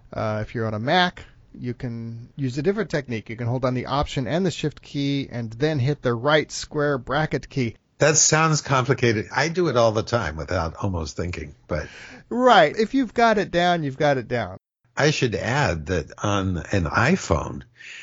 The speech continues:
Speaker 2: if you press and hold down on their on-screen keyboard on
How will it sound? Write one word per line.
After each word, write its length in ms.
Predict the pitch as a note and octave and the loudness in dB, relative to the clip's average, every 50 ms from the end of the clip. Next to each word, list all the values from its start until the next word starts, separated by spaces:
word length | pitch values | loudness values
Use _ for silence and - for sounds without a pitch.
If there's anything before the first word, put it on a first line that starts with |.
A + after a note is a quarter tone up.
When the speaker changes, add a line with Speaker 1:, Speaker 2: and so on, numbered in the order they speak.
| - - - - | -20 -20 -20 -6
Speaker 2:
if 360 | - - A2 G2 - - - | 0 2 2 2 2 0 0
you 340 | G#2+ G2+ F#2+ F#2 F2 D#2 - - | 2 2 4 2 2 -2 -4 0
press 380 | - - C3+ C3+ C#3 D3+ - - | 4 4 6 6 4 2 2 0
and 120 | A#2+ G#2 | 0 -2
hold 420 | D#2+ - - - B2 A2+ A2 G2+ F#2 | -2 -2 0 0 2 2 2 0 0
down 500 | A2 G#2+ G#2 A2+ A#2 A2 G2+ F2 E2 D2+ | 0 0 2 2 2 2 2 0 0 -2
on 640 | D2+ G2+ G#2 G2 F#2+ F2+ E2+ D#2+ D#2+ D2+ D2 D2 - - | -4 -2 0 2 2 2 2 2 0 -2 -4 -6 -8 -4
their 500 | F2+ F2+ G2+ F#2 F2 E2+ E2 D2+ - - | 0 4 4 6 6 4 4 2 0 0
on-screen 720 | - G#2 G2+ F#2 F2 - - - G#2+ A2 G#2+ G#2 G2 F#2+ | 2 4 4 4 4 2 2 4 6 6 8 6 6 2
keyboard 600 | F#2 - - E2 C#2+ - D2 C#2+ D2 D2+ C#2+ D2 - - - - - - - - - - _ - | 0 0 0 0 2 2 2 2 2 0 0 -2 -6 -12 -14 -14 -14 -14 -14 -16 -18 -8 _ 2
on 540 | - F#2 F2 F2 E2+ D#2+ E2 D#2+ C#2 C#2 | 4 6 6 6 6 4 4 2 0 -4